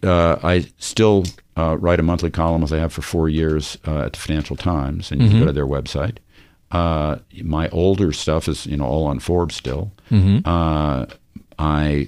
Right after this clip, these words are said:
Speaker 1: uh, write around in other places, and I'm hoping to find a new home post-Forbes in America for things that aren't the Financial Times. Uh, I,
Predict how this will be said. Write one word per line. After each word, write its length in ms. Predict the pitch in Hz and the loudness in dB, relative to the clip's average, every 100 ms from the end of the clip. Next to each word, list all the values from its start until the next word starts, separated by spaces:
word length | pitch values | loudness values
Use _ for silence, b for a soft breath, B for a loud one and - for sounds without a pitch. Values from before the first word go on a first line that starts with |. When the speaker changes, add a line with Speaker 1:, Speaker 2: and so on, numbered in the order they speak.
| - | -6
Speaker 1:
uh, 340 | 73 69 62 50 b b b b b - | -6 -4 -4 -8 b b b b b -4
write 340 | 76 87 90 | 2 4 4
around 580 | 80 80 82 87 92 87 | 4 4 4 4 2 2
in 120 | 78 | 2
other 200 | 80 78 | 0 -2
places, 480 | - 82 82 101 90 | 0 0 0 -2 0
and 100 | 76 | 0
I'm 60 | 69 | 0
hoping 260 | 80 80 | -2 -2
to 60 | 73 | -2
find 260 | 80 76 | -2 -2
a 60 | 73 | 0
new 160 | 76 69 | -2 -2
home 420 | 85 82 80 76 | -2 0 0 -2
post-Forbes 720 | - 85 - - 80 80 78 | -2 -2 -2 -2 0 0 -2
in 60 | 71 | -2
America 680 | 73 80 85 85 90 87 | -2 -2 -2 -2 0 0
for 300 | 82 - 76 71 | -2 -4 -4 -2
things 380 | 80 78 73 | -2 -2 -2
that 120 | 80 73 | -2 -2
aren't 260 | 78 - | -2 -4
the 80 | 80 | -6
Financial 440 | 80 76 76 73 | -2 -2 -2 -4
Times. 560 | 69 92 101 107 110 - B B B B - | -2 0 0 0 -4 -10 B B B B -4
Uh, 560 | 85 80 78 76 69 55 - | 0 0 0 0 -2 -4 -4
I, 160 | 80 | -4